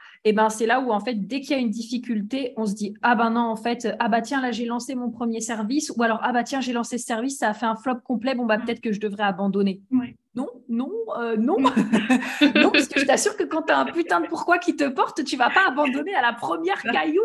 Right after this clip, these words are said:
Speaker 1: qui va, au premier
Speaker 2: C'est ça.
Speaker 1: caillou qui va se mettre sur
Speaker 2: Mm.
Speaker 1: ton chemin.
Speaker 2: Mm.
Speaker 1: Et donc, euh, l'importance aussi de, de se reconnecter en effet à qu'est-ce qui est réellement important pour nous, pourquoi est-ce qu'on fait les choses et qu'est-ce que ça vient toucher en fait.
Speaker 2: Exactement.
Speaker 1: Aussi.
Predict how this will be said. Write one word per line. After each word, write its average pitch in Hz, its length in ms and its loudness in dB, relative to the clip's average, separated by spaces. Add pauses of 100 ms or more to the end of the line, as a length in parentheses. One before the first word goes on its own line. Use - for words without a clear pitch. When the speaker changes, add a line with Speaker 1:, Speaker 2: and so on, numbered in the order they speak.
Speaker 1:
qui - 100 -2
va, 262 200 -8
au - 60 -6
premier - 300 -6
Speaker 2:
C'est 220 60 -12
ça. 226 80 -4
Speaker 1:
caillou 339 200 -2
qui 381 140 -6
va 262 140 -2
se 311 100 -12
mettre 285 140 -2
sur 226 120 -2
Speaker 2:
Mm. - 60 -10
Speaker 1:
ton 294 160 -8
chemin. 277 260 -10 (200)
Speaker 2:
Mm. 254 60 2 (200)
Speaker 1:
Et 233 80 -2
donc, 226 280 -4
euh, 220 140 0
l'importance 262 680 -4
aussi 254 260 -8
de, 214 240 -4
de 196 200 -6
se 190 120 -10
reconnecter 226 560 -8
en 220 120 -4
effet 196 240 -6
à 190 140 -2 (160)
qu'est-ce 254 240 -6
qui 226 160 -8
est 208 240 -2
réellement 254 560 -4
important 226 460 -6
pour 208 180 -8
nous, 240 160 -2
pourquoi 247 480 -4
est-ce 226 160 -6
qu'on 220 160 -6
fait 220 160 -6
les 208 140 -4
choses 262 360 -6
et 220 120 -4
qu'est-ce 254 240 -6
que 247 80 -10
ça 233 160 -6
vient 214 180 -4
toucher 214 400 -6 (160)
en 208 120 -4
fait. - 280 -14 (180)
Speaker 2:
Exactement. 208 400 -6
Speaker 1:
Aussi. 196 120 -12